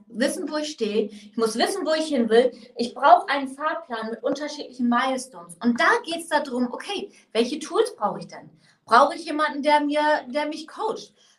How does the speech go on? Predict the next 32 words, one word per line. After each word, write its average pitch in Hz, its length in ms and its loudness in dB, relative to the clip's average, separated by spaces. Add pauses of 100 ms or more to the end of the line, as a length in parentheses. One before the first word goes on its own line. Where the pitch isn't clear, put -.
Brauche 294 340 4
ich - 160 -16
einen 311 300 -14
Wassertracker? 190 840 -10
Brauche 302 360 2
ich, - 260 -10
ähm, 285 420 2 (280)
letztendlich, 277 540 -4
was 359 220 2
auch - 240 0
immer 359 180 2
du 302 100 -10
letztendlich 302 540 -8
brauchst, 294 540 0 (320)
um 359 220 0 (380)
an 277 160 0
dein 277 160 -4
Ziel 302 420 -6
ranzukommen? 202 800 -6 (360)
Und 415 200 4
da 359 140 2
geht's 370 240 -10
natürlich 320 400 -12
auch 247 120 -6 (180)
noch 247 260 -4
weiter 285 340 4
und 254 100 -2
dann 247 120 -2
sprechen 285 340 -6
wir 277 100 -4
ganz 349 280 -4
viel 381 260 -4